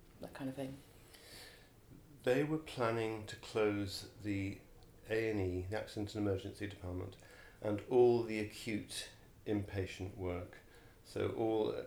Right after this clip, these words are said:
Speaker 2: uh, acutely ill adults, elderly, children, and also the maternity s-,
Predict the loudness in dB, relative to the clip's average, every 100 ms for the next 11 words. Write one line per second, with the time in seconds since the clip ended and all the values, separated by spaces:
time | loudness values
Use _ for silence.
0 | -2 -2 -2 -4 -6 -4 0 2 4 2
1 | -2 -10 -20 -20 -12 0 2 4 4 4
2 | 0 -8 -10 -8 0 2 2 0 0 0
3 | -2 -6 -18 -20 -20 -20 -10 0 2 2
4 | 2 2 0 -4 -16 -12 -4 2 4 4
5 | 2 0 2 0 0 0 0 -4 -10